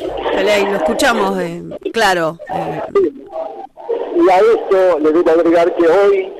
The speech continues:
Speaker 2: se, se, se, en, en este preciso momento, hay varios allanamientos. Es la consecuencia de haber decretado una expresión prácticamente inexistente como la ram,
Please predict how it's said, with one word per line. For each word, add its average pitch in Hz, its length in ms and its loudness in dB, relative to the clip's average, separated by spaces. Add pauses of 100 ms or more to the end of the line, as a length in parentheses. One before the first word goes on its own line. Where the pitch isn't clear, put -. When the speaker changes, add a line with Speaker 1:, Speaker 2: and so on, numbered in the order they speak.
(360)
Speaker 2:
se, 151 80 2
se, 123 600 2
se, - 800 -2
en, 123 120 -2
en 131 160 2
este 185 220 0
preciso 156 380 0
momento, 170 380 0 (200)
hay 151 160 2 (640)
varios 196 320 4
allanamientos. 175 800 2 (1400)
Es - 80 2
la 240 120 4
consecuencia 196 840 2 (920)
de 160 100 4
haber 190 260 2 (100)
decretado 160 720 2 (680)
una 180 180 2
expresión 165 640 0 (240)
prácticamente 180 580 2
inexistente 165 720 0
como 127 200 0
la 135 120 4
ram, 190 220 0